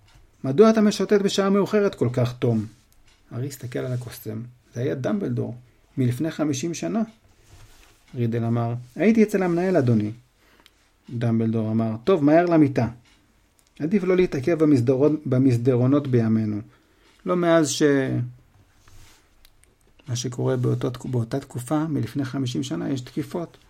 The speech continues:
אז, אה, דמבלדור מציע לו לחזור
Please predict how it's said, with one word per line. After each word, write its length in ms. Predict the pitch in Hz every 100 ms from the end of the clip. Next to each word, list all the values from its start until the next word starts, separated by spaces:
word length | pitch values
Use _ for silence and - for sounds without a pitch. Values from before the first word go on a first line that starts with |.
| _ _ _ _ _ _ _ _
אז, 280 | 123 107 110
אה, 240 | 110 113 120 123 123
דמבלדור 460 | 123 123 123 127 123
מציע 300 | 123 151 147
לו 160 | 131
לחזור 480 | 117 113 120 127